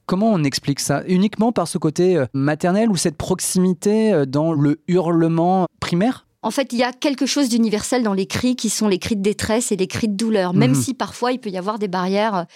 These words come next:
Speaker 2: culturelles entre les espèces, on pourra en reparler plus tard.
Speaker 1: Nicolas Matvon, donc c'est le bioacousticien que tu suis, fait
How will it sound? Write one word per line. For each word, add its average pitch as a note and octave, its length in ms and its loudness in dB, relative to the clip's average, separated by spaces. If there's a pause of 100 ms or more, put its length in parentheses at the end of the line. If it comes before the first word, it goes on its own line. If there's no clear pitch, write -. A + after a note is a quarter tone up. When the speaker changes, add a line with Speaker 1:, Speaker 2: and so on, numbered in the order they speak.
(240)
Speaker 2:
culturelles A#3 480 0
entre G3+ 200 -4
les F#3+ 140 -4
espèces, G3+ 340 -4
on G#3 60 -2
pourra G3 220 -4
en F3+ 40 0
reparler F#3+ 380 -4
plus - 160 -12
tard. - 320 -10 (180)
Speaker 1:
Nicolas C#3+ 360 0
Matvon, C#3+ 460 0
donc A#2+ 180 -2
c'est - 80 -4
le A#2+ 80 0
bioacousticien D#3 880 -2
que D3+ 60 -6
tu - 160 -4
suis, B3+ 400 2
fait - 400 -2